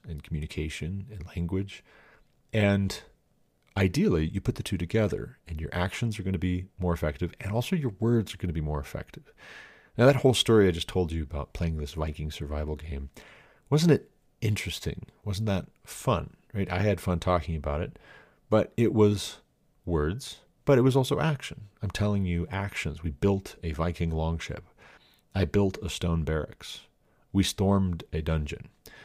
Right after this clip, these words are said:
We died repeatedly to these little furlings and these Mansquitoes, right? Whatever, right? Like, we acted, we did stuff. We ran out of food because nobody was hunting.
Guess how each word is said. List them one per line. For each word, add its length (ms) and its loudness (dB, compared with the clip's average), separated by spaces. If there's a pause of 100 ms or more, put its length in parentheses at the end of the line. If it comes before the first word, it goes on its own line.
(320)
We 120 4
died 380 4
repeatedly 720 0
to 80 -4
these 260 -4
little 200 0
furlings 800 -2 (160)
and 480 -4 (440)
these 480 -4 (600)
Mansquitoes, 920 0 (720)
right? 280 4
Whatever, 520 4
right? 300 4
Like, 120 4
we 240 4
acted, 480 -2
we 100 0
did 200 -2
stuff. 480 -10 (920)
We 140 2
ran 260 6
out 140 6
of 100 4
food 340 4
because 360 -6
nobody 260 0
was 160 -2
hunting. 360 -2